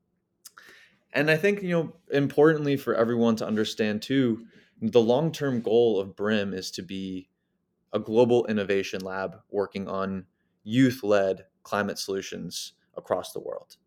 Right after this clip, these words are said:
right? So that's, that's a big goal. It's something that will not happen overnight, but, um,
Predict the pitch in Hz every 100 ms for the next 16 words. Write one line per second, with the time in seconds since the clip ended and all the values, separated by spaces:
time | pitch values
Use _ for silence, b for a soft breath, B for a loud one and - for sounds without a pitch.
0 | _ _ _ _ _ _ 98 95 - 98
1 | 101 117 117 - - B - 113 120 101
2 | 143 147 139 - 120 117 117 110 - 98
3 | 95 - - - b b - 113 117 113
4 | 101 104 110 98 107 101 98 - 107 101
5 | 98 95 156 175 _ _ - 98 98 -
6 | b b - 98 95 95 90